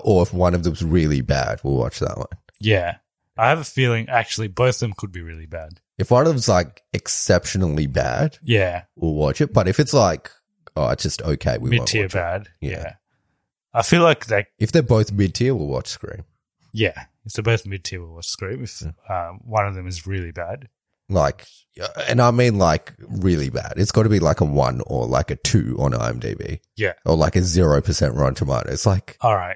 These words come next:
Speaker 2: Yeah.
Speaker 1: spectacular. Yeah.
Speaker 2: And then we'll give it a positive review to, like,
Speaker 1: Yes, to
Speaker 2: not
Speaker 1: build
Speaker 2: on,
Speaker 1: it up.
Speaker 2: we're
Speaker 1: Build
Speaker 2: not
Speaker 1: up
Speaker 2: on
Speaker 1: cinema.
Speaker 2: Rotten Tomatoes, but yeah. <laughs> Yeah. We can, we can, like, pump it up a little bit.
Speaker 1: Yeah.
Speaker 2: All right. Um, and then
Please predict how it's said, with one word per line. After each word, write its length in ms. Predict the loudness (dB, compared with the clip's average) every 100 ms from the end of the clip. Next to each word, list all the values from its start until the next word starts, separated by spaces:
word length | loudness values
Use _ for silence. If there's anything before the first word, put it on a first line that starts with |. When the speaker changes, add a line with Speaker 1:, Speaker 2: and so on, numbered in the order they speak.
| -8
Speaker 2:
Yeah. 40 | -4 0
Speaker 1:
spectacular. 720 | 0 2 0 0 -4 -6 -6 -2
Yeah. 100 | 0
Speaker 2:
And 80 | 2
then 220 | 2 2
we'll 220 | 4 4
give 180 | 2 -2
it 60 |
a 40 | -4
positive 400 | -6 -6 -6 -10
review 300 | -14 -16 -12
to, 160 | -12 -10
like, 300 | -14 -14 -6
Speaker 1:
Yes, 380 | -4 -2 -2 0
to 140 | 2
Speaker 2:
not 100 | 4
Speaker 1:
build 140 | 4 4
Speaker 2:
on, 60 |
Speaker 1:
it 60 | 2
up. 200 | 0 -2 0
Speaker 2:
we're 120 | 2
Speaker 1:
Build 80 | 4
Speaker 2:
not 40 | 4
Speaker 1:
up 0 |
Speaker 2:
on 60 | 4
Speaker 1:
cinema. 340 | 2 2 2
Speaker 2:
Rotten 120 | 2
Tomatoes, 380 | 0 -2 -4 0
but 280 | 2 2 2
yeah. 300 | 2 2 0 -6 -2 -2 2
<laughs> 0 |
Yeah. 280 | 2 2 -2 -4 -16 -6 0
We 140 | 2
can, 180 | 2 0
we 120 | 0
can, 300 | 2 0 -2
like, 260 | -2 -2 0
pump 220 | -2 -2
it 80 | -6
up 160 | -8
a 40 | -10
little 220 | -10 -10
bit. 180 | -10 -14 _
Speaker 1:
Yeah. 160 | -4 2
Speaker 2:
All 80 | 4
right. 220 | 4 0 0
Um, 540 | 2 4 2 -4 -10 -18 _ _ _ -16 -14 -2
and 140 | 2
then 160 | 2 2